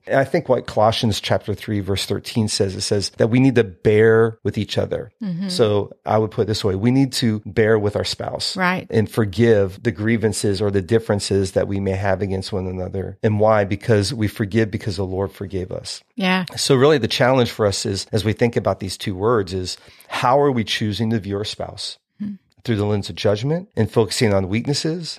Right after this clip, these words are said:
Speaker 1: or are we viewing them through the lens of value and celebrating their strengths? Or another way of saying it is,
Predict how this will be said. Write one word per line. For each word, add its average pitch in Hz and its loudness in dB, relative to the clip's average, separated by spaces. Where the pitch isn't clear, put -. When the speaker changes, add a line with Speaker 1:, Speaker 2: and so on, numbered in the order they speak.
Speaker 1:
or 123 6
are 117 6
we 113 4
viewing 113 2
them 107 4
through 98 -6
the 101 -2
lens 98 -2
of 92 -4
value 101 -2
and 98 -6
celebrating 98 2
their 101 -2
strengths? - -8
Or 104 -4
another 107 2
way 104 4
of 101 0
saying 107 0
it 113 0
is, 104 -2